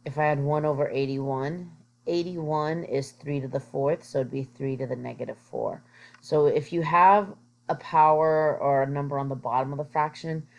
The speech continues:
just know that it had to be a negative exponent. Okay, so for this lesson, that's about it. You have to try and get your bases the same. Majority of your bases you'll find in these numbers up here.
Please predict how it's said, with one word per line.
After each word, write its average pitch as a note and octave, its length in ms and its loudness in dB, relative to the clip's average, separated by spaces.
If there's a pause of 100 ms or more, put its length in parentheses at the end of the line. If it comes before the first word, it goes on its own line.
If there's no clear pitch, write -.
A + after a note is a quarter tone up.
(180)
just D3 220 -12
know D3+ 180 -2
that C#3+ 140 -4
it C#3 100 -4
had C#3 220 -2
to C#3 60 -4
be C3+ 140 -6
a C3 60 -4
negative A#2+ 420 -8
exponent. G2+ 520 -10 (1300)
Okay, F#3+ 220 8
so D#3+ 180 2
for E3+ 140 0
this F3 240 2
lesson, G3 380 4
that's F3+ 220 -2
about D#3 220 6
it. D#3+ 200 2
You C#3 80 -6
have C#3+ 160 -6
to D3 100 -14
try D3 200 -6
and C#3+ 120 -4
get C#3+ 160 -8
your D3 60 -2
bases C#3 420 -2
the D3 120 -10
same. D#3 560 -4 (360)
Majority F3 640 6
of F3 120 2
your F3+ 120 4
bases E3 520 4
you'll E3 120 4
find D3 480 0
in C#3+ 300 -2
these C#3+ 460 -4
numbers C3+ 440 -2
up - 180 -4
here. D#3+ 440 0